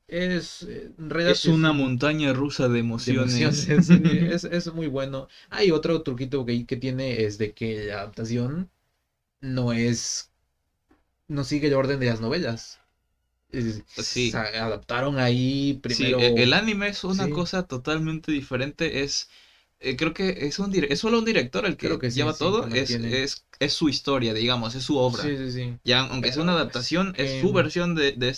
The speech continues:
Speaker 2: de Monogatari series, que es, que tiene muchas diferencias en cuanto a la, la obra original,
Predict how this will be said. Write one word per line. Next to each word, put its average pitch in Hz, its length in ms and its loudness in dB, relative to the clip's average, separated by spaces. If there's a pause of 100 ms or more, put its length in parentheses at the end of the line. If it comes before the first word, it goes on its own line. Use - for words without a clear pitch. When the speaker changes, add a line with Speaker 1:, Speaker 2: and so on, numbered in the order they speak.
Speaker 2:
de 117 500 -4
Monogatari 113 460 -4
series, 180 380 -2 (340)
que 123 100 0
es, 127 280 -4 (100)
que 123 100 -6
tiene 147 280 -2
muchas 147 380 -2
diferencias 120 480 -6
en 107 80 -10
cuanto 110 300 -10
a 110 40 -10
la, - 200 -20 (320)
la 110 120 -4
obra 120 140 0
original, 113 500 -4